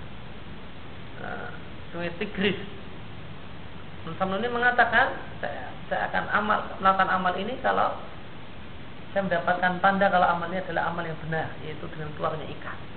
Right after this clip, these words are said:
Maka keluarlah ikan. Maka dia, artinya apa? Samnun ini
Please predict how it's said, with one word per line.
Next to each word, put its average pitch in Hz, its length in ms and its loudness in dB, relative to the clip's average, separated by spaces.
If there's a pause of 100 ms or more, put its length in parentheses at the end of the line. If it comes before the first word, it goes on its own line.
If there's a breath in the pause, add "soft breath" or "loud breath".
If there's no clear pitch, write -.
(160)
Maka 190 180 -4
keluarlah 196 320 -2
ikan. - 300 -10 (4000)
Maka 214 140 10 (180)
dia, - 160 2 (320)
artinya 277 400 6
apa? 220 140 12 (260)
Samnun 185 320 2
ini 226 320 0